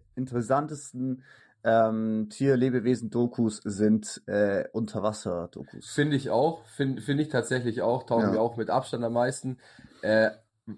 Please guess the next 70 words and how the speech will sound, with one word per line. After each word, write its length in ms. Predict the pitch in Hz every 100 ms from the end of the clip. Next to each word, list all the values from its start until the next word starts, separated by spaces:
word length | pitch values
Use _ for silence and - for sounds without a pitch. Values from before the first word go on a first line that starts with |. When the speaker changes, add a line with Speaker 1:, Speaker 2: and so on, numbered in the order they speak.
| - _ _ _
Speaker 2:
haben 180 | 117 147
sie, 120 | 151
glaub 140 | 139 127
ich, 60 |
sogar 220 | - 113 113
auch 160 | 139
mit 180 | 123 113
drin. 260 | 143 156 - _ -
Äh, 320 | 113 117 113 - - -
aber 180 | 127
also 180 | 131 123
die 120 | 120
haben 100 | 135
halt 120 | 131 98
alles, 480 | 123 113 110 - -
also 220 | 101 110
Speaker 1:
Ja, 80 | 127
Speaker 2:
Wasser, 160 | 120
Speaker 1:
ich 80 | 120
Speaker 2:
Land 140 | 110
Speaker 1:
kenn 80 | 170
das, 120 | 139 110
ich 60 |
hab 60 | 120
Speaker 2:
natürlich. 220 | 113 120 107
Speaker 1:
die, 60 |
hab 160 | 107 -
die 60 | 123
erste 240 | 117 117
Staffel 260 | - 110 107
schon 200 | 107 104
gesehen, 340 | 104 107 107
ja. 100 | 101
Speaker 2:
Nice. 500 | 110 113 110 - - -
Dann 320 | 113 113 113 - -
die, 100 | 123 -
wirklich 340 | 160 160 131
die, 300 | - 127 127
also 340 | - 120 123 117
wenn 160 | 110 143
ihr 60 | 147
die 100 | 156
erste 240 | 175 170
noch 120 | 165
nicht 100 | 156
gesehen 180 | 139 170
habt, 100 | 156
dann 80 | 135
schaut 200 | 151 143
euch 100 | 139
erst 200 | 131 135
die 80 | 123
erste 340 | 151 175 160
an 160 | 147 151 - _ _
und 120 | 113
dann 160 | 127 131
die 80 | 120
zweite 300 | 135 135 117
Staffel. 500 | 135 120 120 110 - _ _
Junge, 200 | 107 104
es 120 | 98 98
ist 180 | -
so 220 | - 101 95
geil, 220 | 98 98
Mann. 220 | 95 95 -
Speaker 1:
Das 220 | 120 -
wär 140 | 151
Speaker 2:
So 120 | 214
Speaker 1:
perfekt 260 | 127 107 175
Speaker 2:
geil. 80 | 98